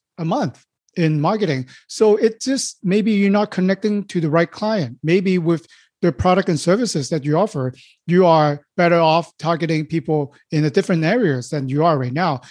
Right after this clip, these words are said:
If you are struggle to, you know, find people that are relate to your market, that could mean that you are targeting to the wrong people.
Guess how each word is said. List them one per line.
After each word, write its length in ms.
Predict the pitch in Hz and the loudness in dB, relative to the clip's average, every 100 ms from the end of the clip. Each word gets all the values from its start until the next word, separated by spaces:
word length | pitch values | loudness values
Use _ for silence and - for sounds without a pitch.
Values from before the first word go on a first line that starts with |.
| - - | -16 -4
If 180 | 160 165 | -2 2
you 160 | 185 | 2
are 60 | 170 | 2
struggle 520 | - 180 170 208 226 | 0 -2 0 2 2
to, 540 | 220 208 190 180 180 208 | 0 -4 -2 0 -2 -4
you 120 | 160 | -6
know, 100 | 147 | -6
find 320 | - 175 175 | -4 -4 -4
people 300 | 175 180 170 | -4 0 0
that 240 | 160 156 151 | 2 0 2
are 140 | 143 | 0
relate 480 | 131 151 151 170 - | 0 0 2 0 -2
to 120 | 185 | -2
your 440 | 175 160 160 156 151 _ - | -2 0 0 0 -4 _ -6
market, 500 | 180 240 160 147 - _ _ _ 185 | -2 -2 0 -2 -4 _ _ _ -2
that 100 | 214 | 0
could 160 | 247 | 0
mean 160 | 202 220 | 0 2
that 240 | 202 196 | 0 0
you 160 | 165 185 | -2 0
are 80 | 175 | 0
targeting 420 | 185 185 190 190 | -2 -2 -2 -2
to 100 | - | -2
the 80 | 160 | -2
wrong 220 | 160 170 | -2 -2
people. 400 | - 226 143 117 | -4 -6 -6 -10